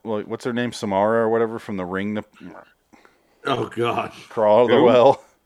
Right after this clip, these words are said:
Speaker 1: The gr-, little girl from the, from The Ring. I want her to crawl out of the well instead of the mo-, the werewolf.
Speaker 3: Who, um, Bilbo Baggins?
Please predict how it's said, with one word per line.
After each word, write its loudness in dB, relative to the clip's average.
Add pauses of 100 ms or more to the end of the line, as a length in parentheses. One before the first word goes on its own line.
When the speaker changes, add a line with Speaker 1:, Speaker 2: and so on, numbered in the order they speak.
(120)
Speaker 1:
The -10
gr-, -4
little -2
girl 4
from -4
the, -2 (220)
from -10
The -2
Ring. -4
I -4
want -2
her 0
to -2
crawl 0
out 0
of -2
the -4
well -4
instead -14
of -10
the -14
mo-, -12
the -20
werewolf. -10 (2000)
Speaker 3:
Who, 2
um, -2
Bilbo 0 (360)
Baggins? -4